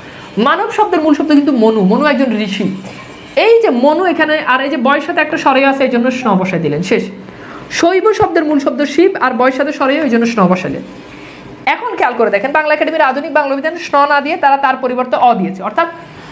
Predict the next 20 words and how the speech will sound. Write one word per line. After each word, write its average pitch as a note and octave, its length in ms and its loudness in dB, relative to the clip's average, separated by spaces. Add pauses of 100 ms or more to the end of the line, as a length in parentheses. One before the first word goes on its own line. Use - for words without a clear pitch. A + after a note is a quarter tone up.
(240)
পুত্র, E4+ 300 2
এটার F4+ 300 4
মূল C#4+ 180 2
শব্দ D#4+ 240 0 (100)
পুত্র F4 280 2
যোগ F4 180 2
স্ন G#3+ 240 0
না, C#3+ 280 0
এটা A#3 140 0
তারা C4+ 200 2
দিয়েছে D4+ 240 -2
অ। - 380 0 (160)
তো B3+ 80 4
হয় C#4 340 2
স্ন D4+ 260 -2
থাকবে, D4+ 240 0
না C#4 100 0
হলে B3 160 4
অ A3 80 2
থাকবে। E3 380 -8